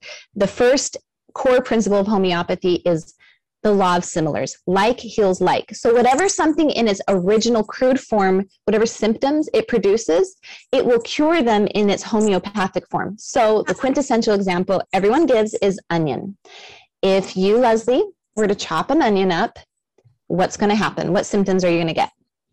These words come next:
Speaker 2: Uh, my eyes will burn and water, most likely.
Speaker 1: Mm-hmm. Yep.
Speaker 2: Um,
Speaker 1: And what about your nose?
Speaker 2: I'd probably run.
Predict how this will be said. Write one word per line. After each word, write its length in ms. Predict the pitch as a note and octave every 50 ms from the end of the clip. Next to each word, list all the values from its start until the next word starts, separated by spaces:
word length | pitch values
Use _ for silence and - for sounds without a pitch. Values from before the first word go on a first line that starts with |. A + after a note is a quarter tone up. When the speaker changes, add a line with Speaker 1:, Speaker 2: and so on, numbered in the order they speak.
| _ _ _ -
Speaker 2:
Uh, 220 | F#3 F#3+ F3+ F#3 F#3
my 220 | F#3+ F#3+ G3 - -
eyes 260 | F3+ F#3 F#3+ G3 - -
will 100 | G#3 F#3
burn 320 | D3 - G3 F#3+ G3 G3+
and 140 | G#3+ A3 G#3+
water, 480 | F#3+ F#3 F#3+ F#3+ G3+ A3 A#3+ D4+ F4 _ _ _
most 280 | A#3+ A#3 A#3 A#3 A#3
likely. 340 | B3 A3+ A3+ - C#4 D4 F#4 G#4+ A4 _ _ _ - F3+
Speaker 1:
Mm-hmm. 300 | D#3+ F3 D#3 E3 G3 A3+ - _ _ _ _ _ _ _ -
Yep. 240 | F3+ F3+ E3 G3 F#3+
Speaker 2:
Um, 260 | F3+ F3+ F3+ F3+ F3 F3 E3+ - - -
Speaker 1:
And 80 | B3
what 100 | A#3 B3
about 200 | C4 C4+ B3+ -
your 100 | G#3+ A3+
nose? 440 | A3+ G3+ F3 D#3+ D3+ - - - - _ _ _ _ _ _ _ _ _
Speaker 2:
I'd 240 | - G#3 G3 E3+ - _ -
probably 440 | - G#3 G#3+ A3+ A3+ G#3+ A#3+ A#3+
run. 360 | A3+ A3 F#3+ D#3 C#3+ C3 C3+